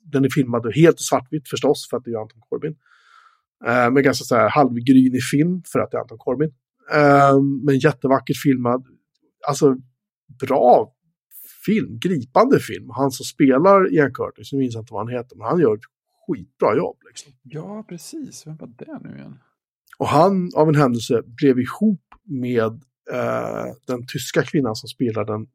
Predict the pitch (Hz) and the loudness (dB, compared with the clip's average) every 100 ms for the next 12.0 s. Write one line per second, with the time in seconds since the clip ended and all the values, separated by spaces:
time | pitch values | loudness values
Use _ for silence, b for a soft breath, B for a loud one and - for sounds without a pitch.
0 | _ _ _ _ - 143 127 120 156 143 | _ _ _ _ 0 0 2 2 0 -2
1 | - 98 117 113 135 135 135 143 147 131 | -2 0 0 -2 -2 0 0 0 0 -2
2 | 113 104 104 - 110 87 - 120 113 104 | -4 -6 -8 -8 -4 -4 -6 -8 -8 -8
3 | - 107 98 - 180 175 - - 127 160 | -12 -12 -12 -8 -8 -6 -10 -4 -2 -2
4 | 135 120 110 107 110 117 - 160 - 143 | -4 -4 -6 -8 -10 -10 -10 -10 -10 -14
5 | - _ _ _ _ - - - b b | -20 _ _ _ _ -20 -18 -18 b b
6 | b b b _ _ 151 147 151 131 127 | b b b _ _ 2 4 4 6 4
7 | 127 127 - 117 113 113 101 180 - 135 | 2 0 0 4 4 2 -2 -6 -2 -2
8 | - 120 127 120 127 117 160 139 127 113 | 0 -4 -4 -4 -2 2 4 4 0 -8
9 | - _ _ _ - 170 180 147 135 123 | -10 _ _ _ 0 2 4 2 2 0
10 | 110 107 B _ _ _ 139 113 113 - | -2 -10 B _ _ _ -8 -6 -6 -8
11 | 82 _ - 165 170 120 175 - - 110 | -12 _ -16 -14 -14 -14 -14 -14 -20 -20